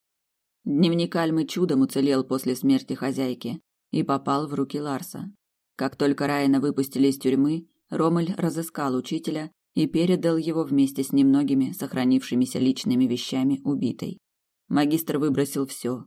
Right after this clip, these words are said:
слишком горьким напоминанием они служили. Оставил только дневник. Он всегда носил его при себе, у самого сердца. Записи начинались с разного рода глупостей.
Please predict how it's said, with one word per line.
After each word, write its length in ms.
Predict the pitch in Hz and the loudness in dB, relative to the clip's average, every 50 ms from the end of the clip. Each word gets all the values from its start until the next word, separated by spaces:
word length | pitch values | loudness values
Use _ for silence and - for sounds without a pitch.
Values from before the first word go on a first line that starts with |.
| _ _ _ | _ _ _
слишком 600 | - - - 156 160 160 - - 151 151 147 135 | -8 -4 -2 0 0 -2 -4 -4 -4 -2 -2 -2
горьким 440 | 131 151 156 143 135 - - 123 127 | 0 2 0 0 0 0 0 2 2
напоминанием 680 | 127 120 - 123 131 127 127 131 123 123 127 123 123 123 | 2 2 2 2 4 4 4 2 2 0 0 0 0 0
они 160 | 123 123 127 | 0 0 -2
служили. 540 | 127 - 120 123 - - 120 - - - - _ _ _ _ _ | -2 -4 -4 -4 -2 -2 -4 -4 -6 -10 -16 _ _ _ _ _
Оставил 640 | - - 151 - - - - 165 143 135 135 139 - _ _ - | -4 -4 -2 -2 -4 -4 -2 0 0 -2 -2 -4 -8 _ _ -4
только 280 | 170 151 139 135 135 | -4 -2 0 0 2
дневник. 480 | 131 131 135 135 127 123 117 - - - _ _ _ _ _ _ _ _ - | 4 6 6 6 6 4 0 -2 -6 -14 _ _ _ _ _ _ _ _ 0
Он 180 | - 170 175 | 2 2 2
всегда 360 | - - 180 175 170 175 165 143 | 2 0 -2 -2 0 0 0 2
носил 380 | 135 127 131 - - 127 131 | 0 0 -2 -2 -2 0 0
его 160 | 135 127 131 | 0 0 -2
при 140 | 127 - 131 | -2 -2 -4
себе, 420 | 131 - 139 123 113 131 127 120 - _ _ _ _ | -4 -2 -2 -2 -2 -2 -4 -6 -10 _ _ _ _
у 60 | - 151 | -8 -6
самого 420 | - - 147 147 139 135 131 131 | -4 -4 -2 -2 0 -2 -2 -4
сердца. 500 | - - - 127 120 - - - - 180 _ _ _ _ _ _ _ _ _ _ _ _ _ _ - | -6 -4 -6 -6 -6 -8 -12 -18 -18 -20 _ _ _ _ _ _ _ _ _ _ _ _ _ _ -8
Записи 480 | - 135 156 175 180 190 185 170 170 | -2 2 2 2 2 2 0 0 0
начинались 600 | 165 160 160 - - 151 156 160 160 151 151 143 | 0 0 0 -2 -2 0 0 0 0 -2 -4 -6
с 80 | - - | -6 -6
разного 400 | 143 147 147 127 135 147 143 147 | -4 -4 -2 -2 -2 -2 -2 -2
рода 220 | 147 143 139 151 | -4 -4 -4 -4
глупостей. 760 | 135 139 165 175 165 143 127 - - - - 175 - 180 - | -2 -2 -2 -2 -2 -4 -6 -6 -8 -8 -8 -8 -8 -10 -14